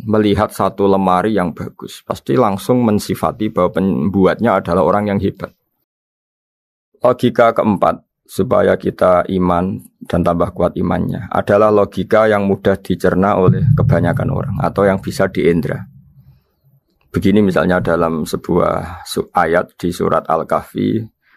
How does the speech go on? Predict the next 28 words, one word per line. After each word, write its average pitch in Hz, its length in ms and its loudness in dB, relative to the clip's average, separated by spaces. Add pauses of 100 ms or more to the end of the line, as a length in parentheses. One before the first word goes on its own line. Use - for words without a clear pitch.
(220)
kemudian 87 500 0
di 87 80 2
awal 82 320 0
surat 87 400 -2
Al-Ahqaf, - 640 -2 (960)
kemudian 85 480 0
di 87 80 -6
sebagian 82 480 0
surat 82 400 -4
At-Tur, 87 560 -4
ada 87 240 -4
penjelasan 90 560 0
begini. 85 400 -6 (1800)
Ketika 127 480 2
Rasulullah 110 560 2
mengajak 101 560 0
manusia 95 400 2
menyembah 90 480 2
Allah, 90 240 0
kemudian 104 320 2
orang-orang 110 400 2
kafir 101 400 2
tanya, 98 320 0
"Lalu 110 400 2
Tuhan 113 160 4
kamu 110 240 2
siapa, 95 320 0
Muhammad?" 82 480 -2